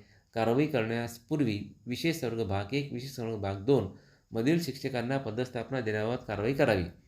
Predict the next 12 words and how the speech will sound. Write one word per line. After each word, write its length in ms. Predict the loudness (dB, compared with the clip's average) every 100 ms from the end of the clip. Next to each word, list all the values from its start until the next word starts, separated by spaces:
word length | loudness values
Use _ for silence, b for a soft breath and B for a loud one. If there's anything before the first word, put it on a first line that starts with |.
| b b b _
चौदा 240 | -4 0 0
पॉइंट 280 | 2 0 -2 2
एक. 340 | 2 2 -2
विशेष 300 | -6 -4 -4
संवर्ग 300 | -4 -4 -4
भाग 240 | -4 -2 -2
एक 220 | -4 -4
या 160 | -4
संवर्गातील 500 | -2 -4 -4 -4 -6
शिक्षकांना 560 | -8 -10 -8 -6 -4 -4
सर्वप्रथम 540 | -4 -4 -4 -4 -4
प्राधान्याने 640 | -2 0 0 0 -2 -2